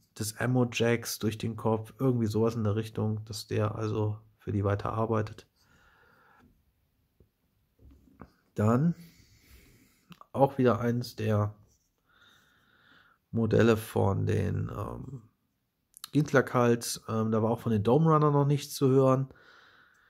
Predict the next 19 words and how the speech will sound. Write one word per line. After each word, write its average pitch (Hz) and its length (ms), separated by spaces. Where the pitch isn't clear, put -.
Das - 120
sollen 107 180
halt 101 120
eben 104 160
schnelle, 107 280
bewegliche 101 460
Aufklärer 117 460
sein. 101 440
Ähm, 110 600
ich - 160
fand 127 280
das 123 160
Modell 113 340
vom 110 360
Design 110 460
her 131 140
dafür 113 320
äußerst 117 440
ansprechend. - 540